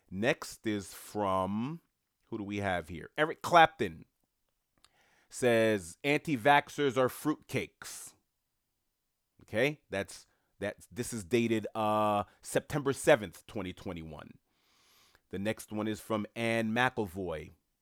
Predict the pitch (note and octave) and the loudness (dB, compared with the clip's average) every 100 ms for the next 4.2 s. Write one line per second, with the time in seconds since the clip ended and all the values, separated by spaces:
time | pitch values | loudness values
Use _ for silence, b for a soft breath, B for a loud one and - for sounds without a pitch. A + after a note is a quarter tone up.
0 | _ - G#2 D2+ - G2 F2+ D#2 G#2+ A2+ | _ -10 -10 -10 -10 -8 -8 -8 -8 -8
1 | G#2 F2+ B2 C3+ C3 - - F2+ - - | -10 -6 -2 -2 -4 -8 -14 -12 -10 -4
2 | G2+ F#2 E2 G#2 A#2 A#2+ F2 A#2+ B2+ - | -4 -4 -6 -6 -4 -4 0 2 0 -2
3 | B2+ B2 B2 A#2 A2 A2 E2 G#2+ - B2 | -6 -4 -2 -4 -2 -4 -6 -10 -4 -2
4 | G2+ G2 | -2 -4